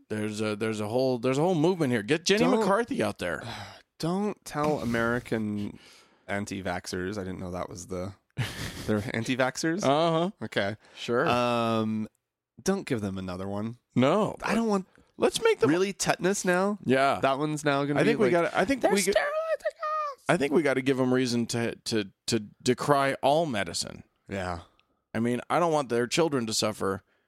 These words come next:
Speaker 1: but I sure wouldn't mind seeing anti-vaxxers themselves die out.
Speaker 2: Yeah.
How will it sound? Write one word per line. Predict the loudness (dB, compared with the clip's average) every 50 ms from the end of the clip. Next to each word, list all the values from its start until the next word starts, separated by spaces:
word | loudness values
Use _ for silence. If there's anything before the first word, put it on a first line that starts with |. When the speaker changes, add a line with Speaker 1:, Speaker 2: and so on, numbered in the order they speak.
| _ _ _ _ _ _ 0
Speaker 1:
but | 2 2
I | 2
sure | 2 2 4 4 4
wouldn't | 4 2 2 2
mind | 2 2 2 2
seeing | 2 2 2 2 2 2 2 0 -2
anti-vaxxers | 0 0 -2 0 -2 -2 -2 0 0 -2 -2 -4 -6 -6 -6 -6 -6
themselves | -6 -6 -4 -4 -2 0 0 0 -2 -4 -6
die | -8 -6 -6 -4 -4
out. | -4 -4 -6 -6 -10 -14 _ _ _ _ _ -12
Speaker 2:
Yeah. | -10 -10 -10 -10 -12